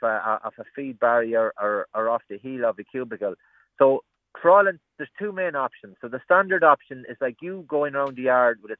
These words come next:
three-foot scraper for ten, ten, twelve hours a day. So it scrapes the manure into the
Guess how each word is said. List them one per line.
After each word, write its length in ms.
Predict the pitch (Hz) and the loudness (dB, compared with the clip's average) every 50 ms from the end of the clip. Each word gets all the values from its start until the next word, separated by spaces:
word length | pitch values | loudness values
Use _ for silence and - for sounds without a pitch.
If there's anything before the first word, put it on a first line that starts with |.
| _ | _
three-foot 380 | - 143 139 123 - - 120 - | -12 -12 -12 -10 -10 -10 -10 -10
scraper 420 | - - 120 113 110 - - 110 98 - | -8 -4 -2 -2 -2 -2 -4 -8 -12 -12
for 120 | - 107 - - | -12 -14 -8 -6
ten, 240 | 131 120 117 110 107 101 _ _ - | -6 -6 -6 -8 -12 _ _ _ -12
ten, 200 | 127 123 117 113 _ | -12 -12 -12 -10 _
twelve 240 | - 113 113 107 98 | -2 -2 -2 0 0
hours 280 | 104 104 98 98 101 - | -2 -2 -2 -4 -8 -10
a 60 | 101 | -8
day. 240 | 87 98 95 80 - _ _ _ _ _ _ _ _ _ _ - | -6 -6 -6 -6 -8 _ _ _ _ _ _ _ _ _ _ -6
So 100 | 117 110 | -6 -6
it 80 | - _ - - | -6 _ -14 -14
scrapes 360 | - 151 175 185 180 - _ _ _ _ _ _ _ _ _ _ | -4 0 2 2 2 0 _ _ _ _ _ _ _ _ _ _
the 80 | - 127 | -8 -8
manure 600 | 127 127 131 131 135 139 135 131 127 123 120 - _ _ _ - | -6 -8 -10 -6 -4 -2 0 2 2 2 0 -2 _ _ _ -14
into 260 | 131 131 - - 117 | -14 -14 -14 -14 -14
the 100 | 113 | -14